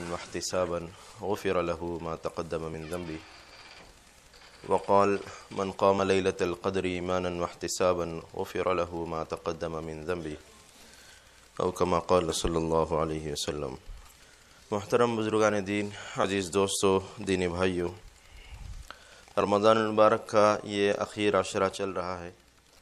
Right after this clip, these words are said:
اور مبارک راتیں بھی الحمدللہ تعالی جمعہ کی شب اکیسویں رات تھی۔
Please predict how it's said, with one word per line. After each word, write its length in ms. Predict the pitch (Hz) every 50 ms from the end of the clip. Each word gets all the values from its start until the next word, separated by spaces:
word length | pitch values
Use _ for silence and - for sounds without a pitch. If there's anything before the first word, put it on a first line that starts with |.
| _ _ _ _ _ _ _ _ _ - _ _ _ _ _ -
اور 340 | - 92 98 98 98 101 95 92 - - - _ _ _ _ _ _ _ _ _ - -
مبارک 440 | 139 120 104 113 113 113 113 - 120
راتیں 340 | 104 107 104 104 - 113
بھی 220 | 110 104 107 104 107 104 - - - -
الحمدللہ 560 | 107 101 98 107 107 104 98 101 101 98 101 98 98 95
تعالی 280 | - 98 95 95 95 98 95 95 98 - - - _ _ - 92
جمعہ 240 | 92 95 95 98
کی 160 | 98 - 95 92
شب 200 | - - 95 92 92 - - - _ _ _ - - - - - - - _ -
اکیسویں 580 | 92 92 - - 95 92 - - 95 92 90 82 - - - _ _ _ _ _ - _ _ _ - 87
رات 260 | 90 90 90 - -
تھی۔ 220 | - - 87 85